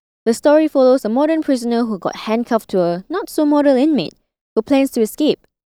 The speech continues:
Yes, with the handcuffs still on. In any Yakuza film, one thing's for sure though,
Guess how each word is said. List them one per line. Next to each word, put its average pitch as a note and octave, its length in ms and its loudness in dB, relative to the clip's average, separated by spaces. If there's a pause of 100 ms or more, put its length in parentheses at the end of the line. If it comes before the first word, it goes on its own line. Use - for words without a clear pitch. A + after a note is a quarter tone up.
(140)
Yes, D4 400 -2
with G#3+ 80 0
the G#3+ 80 0
handcuffs A#3+ 400 -2
still A#3 320 2
on. F3+ 300 -4 (640)
In B3+ 120 -6
any F4+ 240 0
Yakuza G#3+ 420 0
film, G3 380 -4 (160)
one D4 240 0
thing's C#4+ 240 -2
for G#3+ 80 -12
sure A#3 300 2
though, - 220 -8